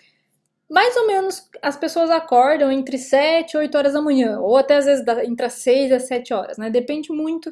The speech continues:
da pessoa. Vou dar um exemplo aqui, tá, gente? Que isso aqui foi bem claro, é um exemplo. Não é exatamente isso, mas às vezes pode variar de uma hora ou outra. Então, entre as sete e oito horas da manhã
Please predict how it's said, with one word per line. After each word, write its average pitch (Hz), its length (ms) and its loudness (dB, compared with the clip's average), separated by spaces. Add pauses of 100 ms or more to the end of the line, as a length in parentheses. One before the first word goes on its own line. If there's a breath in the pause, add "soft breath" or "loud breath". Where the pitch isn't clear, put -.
(380 soft breath)
da 269 120 -2
pessoa. 233 360 -6
Vou 240 100 -4
dar 349 100 4
um 587 80 2 (100)
exemplo 262 680 2
aqui, 196 280 -10
tá, 240 160 -2
gente? 196 200 -6
Que - 60 -20
isso - 120 -12
aqui 247 120 -14
foi 277 160 -2
bem 285 360 -4
claro, 254 320 -4
é - 20 -8
um 233 100 -4
exemplo. 233 440 -4 (400)
Não 226 200 -4
é 262 520 0
exatamente 247 840 -2
isso, 247 240 -4
mas 208 360 -10 (320)
às 220 60 -6
vezes 214 120 -8
pode 240 220 -4
variar 233 320 -2
de 226 80 -10
uma 233 180 -4
hora 220 200 -2
ou 196 80 -4
outra. - 220 -18 (520 soft breath)
Então, 269 100 0
entre 320 240 0
as 320 120 -2
sete 349 320 0
e 359 40 -2
oito 349 220 -2
horas 269 240 2
da 269 80 2
manhã 240 540 -6